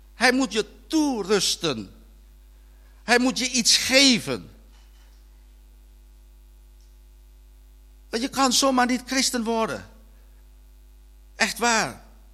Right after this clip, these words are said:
"Oh ja, God heeft me geroepen om dit of dat te doen. Het is mooi, het is een goe-, goede missie, missie, maar God kan het ook doen." Maar wat er geschreven staat door de profeet Yeshua, is dat een ieder zijn discipelen moet worden.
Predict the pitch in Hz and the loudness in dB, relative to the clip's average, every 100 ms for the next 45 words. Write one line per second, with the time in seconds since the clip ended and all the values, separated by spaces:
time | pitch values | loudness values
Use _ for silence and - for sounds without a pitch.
0 | - - 208 196 208 190 196 180 165 190 | -12 -4 -4 -4 -8 -6 -6 -6 -8 -8
1 | 202 180 175 165 - - - 220 - 156 | -8 -6 -6 -6 -12 -20 -6 -6 -6 -10
2 | - 220 220 180 226 175 - - - - | -6 -6 -6 -10 -8 -10 -12 -18 -20 -20
3 | - - - - - - 202 175 220 240 | -20 -20 -20 -20 -20 -6 -4 0 0 2
4 | 190 131 - 156 175 180 156 226 214 - | 0 -4 -8 -6 -4 -6 0 2 2 -2
5 | 247 233 247 220 208 135 - - - 214 | -2 -2 -2 -4 -6 -10 -18 -20 -8 0
6 | 226 196 175 170 233 220 220 214 233 202 | 0 0 -2 -2 -2 0 0 0 -2 -2
7 | 185 131 - - - - 196 208 208 190 | -4 -6 -8 -20 -20 -2 2 2 0 -2
8 | 202 233 320 233 190 139 123 185 - - | -2 2 2 2 -2 2 2 2 -6 -20
9 | - - - - - 185 180 190 170 226 | -20 -20 -20 -20 -4 -4 -4 -8 -4 0
10 | 202 143 - - - - - - - 151 | 0 0 -10 -20 -20 -20 -20 -16 -6 -4
11 | - 285 247 127 139 214 - - - - | -2 -2 0 0 0 -2 -8 -20 -20 -20
12 | - - - 220 247 214 220 196 - 311 | -20 -20 -4 -2 0 0 -2 -10 -2 2
13 | 294 208 220 240 - - 240 226 - 330 | 4 4 2 -2 -6 -4 -2 2 4 4
14 | 277 262 226 220 190 131 107 | 2 0 -2 -2 0 0 -4